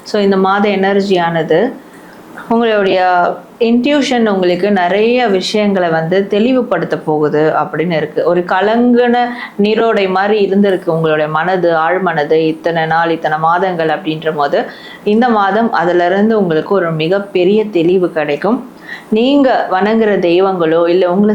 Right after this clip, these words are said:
சுற்றி இருக்கிற ஒரு நர் தேவதைகளோ இந்த ஒரு தெளிவை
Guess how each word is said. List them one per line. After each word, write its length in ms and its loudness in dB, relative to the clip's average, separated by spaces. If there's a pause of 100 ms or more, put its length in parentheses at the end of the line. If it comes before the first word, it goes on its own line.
சுற்றி 340 0
இருக்கிற 340 0 (380)
ஒரு 240 0
நர் 160 0 (120)
தேவதைகளோ 760 2 (100)
இந்த 320 2
ஒரு 280 2
தெளிவை 360 2